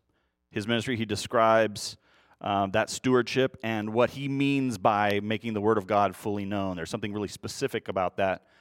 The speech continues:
that he's going to talk about. And that is this, what is this next section we were looking at here is Paul's mystery message. And we'll be looking at this, uh, these last several verses in chapter one tonight.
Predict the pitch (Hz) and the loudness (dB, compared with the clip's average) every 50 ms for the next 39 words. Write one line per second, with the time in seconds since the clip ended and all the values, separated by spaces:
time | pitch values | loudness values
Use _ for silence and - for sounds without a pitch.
0 | _ _ - 107 101 104 90 - 107 95 95 90 - - - 123 113 107 101 - | _ _ -10 -6 -6 -4 -4 -4 -4 -4 -4 -6 -8 -6 0 2 2 2 2 0
1 | 85 80 82 80 80 80 - _ _ _ _ _ _ _ _ - 98 101 101 110 | -2 -2 0 0 0 -2 -4 _ _ _ _ _ _ _ _ -10 -6 -2 2 4
2 | 123 131 127 117 113 107 101 92 104 107 104 98 - - - - - _ _ _ | 4 4 4 4 2 2 0 0 0 0 0 0 -2 -8 -10 -10 -12 _ _ _
3 | _ _ - - 104 104 98 92 101 92 - 113 110 98 - - - 131 123 - | _ _ -8 -6 -4 -4 -4 -6 -6 -8 -6 -4 -6 -6 -6 -4 -2 -2 -2 -2
4 | - 110 98 98 98 92 90 90 85 73 78 _ _ _ - - 135 147 123 110 | -2 -8 -6 -4 -4 -4 -4 -6 -8 -12 -18 _ _ _ -4 -2 -2 -2 -2 -2
5 | 101 90 85 98 98 90 85 - - - 120 107 104 101 92 90 101 107 104 - | -6 -4 -4 -2 -4 -4 -4 -6 -2 2 2 4 4 2 0 -2 -4 -4 -4 -2
6 | - 113 101 95 95 95 92 90 - - 82 64 - - - - - _ _ _ | -4 -4 -4 -2 -2 -4 -4 -4 -4 -6 -8 -8 -8 -12 -14 -14 -14 _ _ _
7 | _ _ _ _ _ _ - 85 87 87 87 85 87 101 95 92 90 90 82 78 | _ _ _ _ _ _ -16 -12 -8 -8 -8 -6 -6 -6 -6 -4 -4 -6 -8 -10
8 | - _ _ _ _ _ _ _ _ - 107 113 143 156 - 113 104 107 104 101 | -12 _ _ _ _ _ _ _ _ -4 2 2 2 2 0 -4 -2 0 0 0
9 | 98 - 104 101 95 - - - - - - _ _ _ - _ _ _ _ - | 0 -2 -4 -4 -4 -4 -8 -10 -12 -14 -18 _ _ _ -20 _ _ _ _ -6
10 | 101 95 90 90 85 76 71 - - 104 98 90 95 98 110 110 107 104 - - | -4 -4 -2 -2 -4 -6 -8 -10 -12 -10 -10 -8 -2 2 2 2 2 0 -2 -4
11 | 123 107 101 95 87 101 107 104 - - 98 85 - - 95 87 - 107 90 - | -4 -4 -4 -4 -2 0 -2 -2 -2 -6 -10 -10 -10 -12 -10 -6 -4 -4 -4 -4
12 | 98 92 95 98 98 90 87 90 87 85 80 | -4 -4 -4 -4 -6 -6 -6 -6 -6 -6 -6